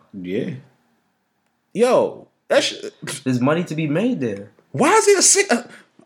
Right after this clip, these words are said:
Speaker 2: why is it a second season of R. Kelly two? So, they went and found more, more women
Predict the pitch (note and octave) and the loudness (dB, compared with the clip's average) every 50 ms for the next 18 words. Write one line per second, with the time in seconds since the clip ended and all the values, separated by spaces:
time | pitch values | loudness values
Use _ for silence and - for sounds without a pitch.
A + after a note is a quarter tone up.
0 | _ _ - F3 B3+ D#4 D#4 D#4+ D#4+ D#4 - C#4+ B3 - C4+ B3+ A#3 A3+ G3+ G#3 | _ _ -8 -2 -2 0 0 0 -2 -2 -2 -2 -2 -2 0 0 0 0 0 0
1 | G3+ - - G3+ G3 G3 - G3+ - - - _ _ _ _ _ _ _ _ _ | -2 -2 -2 -2 -2 -2 -2 -2 -4 -4 -8 _ _ _ _ _ _ _ _ _
2 | _ _ - - D4 B3+ G#3+ - - - A#3 A#3 - _ _ _ _ _ _ - | _ _ 0 2 2 2 2 0 -4 -6 -6 -6 -8 _ _ _ _ _ _ 0
3 | - G#3+ C4+ C4 - D4+ D4+ B3 A3+ - - B3+ A3+ A3 G3+ F3+ F#3 A3 B3 B3+ | 4 4 4 6 4 2 4 4 2 2 2 2 2 4 4 6 6 6 6 6
4 | C4 B3 - - D#3+ E3+ G3 A3 A#3+ A#3+ A#3 G#3+ B3+ D4+ F#4+ A4 | 6 4 2 2 2 2 4 6 6 6 6 6 4 4 4 2